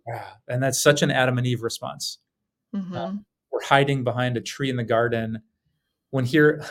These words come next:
Speaker 1: I mean, literally as a pastor, I think about that. My job is to preach the gospel. That's what Jesus told me to do. What's the gospel? The good news of forgiveness for sinners in Christ. And people wanna run from that. And so
Speaker 2: Mm-hmm.
Speaker 1: I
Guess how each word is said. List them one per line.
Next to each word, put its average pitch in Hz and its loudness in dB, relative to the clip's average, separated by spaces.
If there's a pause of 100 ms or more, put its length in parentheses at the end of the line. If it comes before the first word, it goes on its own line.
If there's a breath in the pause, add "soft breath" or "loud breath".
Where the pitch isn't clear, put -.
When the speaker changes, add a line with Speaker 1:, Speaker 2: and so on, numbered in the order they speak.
(140 loud breath)
Speaker 1:
I 175 2
mean, 175 4
literally 190 6
as 147 2
a 151 0
pastor, 139 2
I 120 2
think 135 -2
about 117 0
that. 117 -2
My 156 -2
job 139 0 (380)
is 165 2
to 147 4
preach 143 -2
the 131 -6
gospel. 117 -4
That's 147 0
what 151 0
Jesus 143 0
told 143 0
me 135 -2
to 131 -4
do. 151 -2 (640)
What's 143 -4
the 156 -4
gospel? 151 0
The 117 0
good 135 2
news 143 0
of 123 -6
forgiveness 127 -4
for - -8
sinners 123 -4
in 120 -6
Christ. - -6 (760)
And 135 0
people 147 4
wanna 139 4
run 135 2
from 104 -6
that. 120 -10
And 143 -2
so 127 2 (160)
Speaker 2:
Mm-hmm. 190 -10
Speaker 1:
I - -10